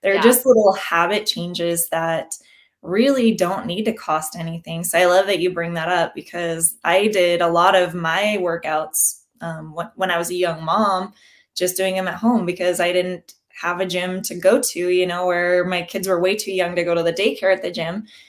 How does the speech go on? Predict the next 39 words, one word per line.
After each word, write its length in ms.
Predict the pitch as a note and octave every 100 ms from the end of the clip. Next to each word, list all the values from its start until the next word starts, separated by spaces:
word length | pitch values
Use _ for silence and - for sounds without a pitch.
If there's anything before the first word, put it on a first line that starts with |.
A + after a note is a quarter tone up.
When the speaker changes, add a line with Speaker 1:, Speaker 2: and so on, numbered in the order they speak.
| _ _
Speaker 1:
But 260 | F#3 F3+
you 120 | G3 F3+
kinda 280 | - G#3+
have 140 | A3 G#3+
to 100 | G#3+
be 100 | F#3+
creative, 640 | F3 F3+ E3 F#3 G#3+ E3+
and 100 | E3
it's 180 | E3 -
not 320 | F#3+ F#3+ -
as 120 | F3+
hard 280 | - - E3
as 120 | E3
people 320 | - E3+ D#3+
think. 280 | D#3+ E3+ D#3+
There's 220 | E3 E3+
so 180 | - F3
many 240 | F3 F3+ E3+
videos 440 | E3+ E3+ E3 E3
out 180 | E3 E3
there 220 | D#3+ E3
that 260 | E3 D#3 - _
you 160 | F3 E3+
can 420 | F#3 E3 E3 - -
even 240 | G#3+ G3
search 320 | F#3+ F3+ F3+
up 220 | F#3 F3+
and 100 | E3
say, 320 | E3+ E3+ E3+ E3 - -
"What 180 | - F#3+
can 120 | -
I 100 | F#3+
do 340 | F3+ F3+ F3 E3+
at 240 | - E3
home 400 | - - D#3+ D3+
to 80 | D#3
work 240 | D3+ D3+ D3+
out?" 280 | C#3 - -
And 500 | E3+ D#3+ D#3 D3+